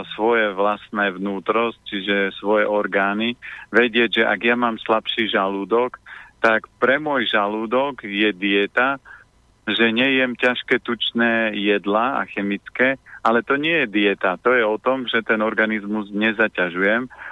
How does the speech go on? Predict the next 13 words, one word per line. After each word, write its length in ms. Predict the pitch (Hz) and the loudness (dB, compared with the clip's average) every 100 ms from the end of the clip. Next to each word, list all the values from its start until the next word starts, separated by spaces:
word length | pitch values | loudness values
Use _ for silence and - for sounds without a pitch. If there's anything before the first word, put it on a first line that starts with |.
| - | -2
a 60 | 104 107 | 0 0
tí, 160 | 143 | 0
čo 320 | 151 139 127 110 | 0 2 2 0
s 260 | _ - - | _ -6 0
prepačením 720 | 127 120 123 - 120 113 104 | 0 2 -2 0 -2 -2 -2
žerú 400 | 95 113 113 101 | 2 2 2 -2
ťažké 400 | 117 113 - 110 - | -2 -2 -2 -4 -4
tučné, 480 | - - 113 120 139 - - - - | -6 -4 0 0 -2 -8 -18 -18 -4
lebo 320 | - 123 117 123 | 0 2 2 -2
im 240 | 120 110 | -2 0
žalúdok 560 | 117 117 117 110 - - | 0 0 0 -2 -2 -6
funguje 480 | 101 95 104 113 | -6 0 2 2
a 240 | 123 101 | 2 -2